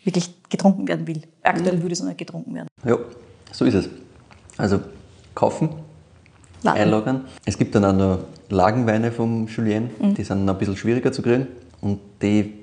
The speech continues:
Speaker 2: wenn man denen ein bisschen Zeit gibt, also ich hab da neunzehn mal Götschesberg neunzehn getrunken,
Speaker 1: Mhm.
Speaker 2: das ist schon unglaublich gut gewesen. Das war vor einem Jahr ungefähr.
Speaker 1: Mhm.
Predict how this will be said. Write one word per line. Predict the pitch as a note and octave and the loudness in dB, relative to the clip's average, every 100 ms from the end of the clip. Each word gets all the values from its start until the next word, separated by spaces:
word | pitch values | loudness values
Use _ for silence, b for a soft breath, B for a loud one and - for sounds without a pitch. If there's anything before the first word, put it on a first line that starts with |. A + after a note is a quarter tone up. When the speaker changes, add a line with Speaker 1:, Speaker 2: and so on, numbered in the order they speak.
| - - _ - | -20 -20 _ -8
Speaker 2:
wenn | G2+ F#2+ | 0 0
man | G2+ F#2+ | 0 0
denen | G2 G2+ G2+ G2 F#2+ | -2 0 0 -2 -4
ein | F#2+ - | -10 -4
bisschen | B2+ B2+ A#2 | -2 -2 -4
Zeit | - G2 - - | -2 -2 -2 -6
gibt, | - - | -8 -4
also | F#2+ F#2 | -4 -2
ich | |
hab | F#2+ - | -6 -2
da | F#2 F#2 F#2 - - - - | 0 0 -2 -12 -20 -20 -8
neunzehn | F#2+ G2 A#2+ - A2+ | -2 -2 -2 -2 -2
mal | G#2 G2+ | 0 0
Götschesberg | G#2+ G2+ - A2 G#2+ G2 | -2 -2 -4 -4 -2 -2
neunzehn | G#2 G#2 A#2+ B2 A#2 | -2 -4 -4 -4 -2
getrunken, | A2 A2 - - | -2 -2 -4 0
Speaker 1:
Mhm. | G3 A3+ B B B - | 0 -2 B B B -8
Speaker 2:
das | G2+ | -6
ist | F#2+ | -6
schon | - F#2+ F#2 F#2+ - - - | -2 -2 -2 -4 -16 -20 -2
unglaublich | A#2 G#2 - F2+ F2+ F2 | 2 2 4 2 2 -2
gut | F#2 F2+ | -2 -4
gewesen. | - F2 F2 | -4 -6 -6
Das | F2 | -4
war | F#2 F2+ | -4 -4
vor | F2 | -4
einem | E2+ | -4
Jahr | F2+ G2 | -4 -6
ungefähr. | G2+ A2 | -2 -2
Speaker 1:
Mhm. | G2 | -2